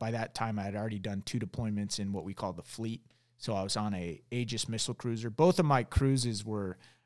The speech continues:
uh, post nine eleven. One was a, uh,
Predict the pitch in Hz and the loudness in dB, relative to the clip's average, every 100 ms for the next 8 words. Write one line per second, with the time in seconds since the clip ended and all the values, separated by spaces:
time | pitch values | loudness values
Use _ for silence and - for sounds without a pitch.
0 | _ - 107 95 90 - - 139 123 - | _ -2 0 0 -2 0 4 6 4 0
1 | - - 120 113 104 101 101 101 95 92 | -2 -8 -4 -2 -2 -2 -2 -2 -2 -4
2 | - _ _ 120 123 120 113 110 110 101 | -10 _ _ -4 0 0 2 0 0 0
3 | 98 92 90 | 0 -2 -4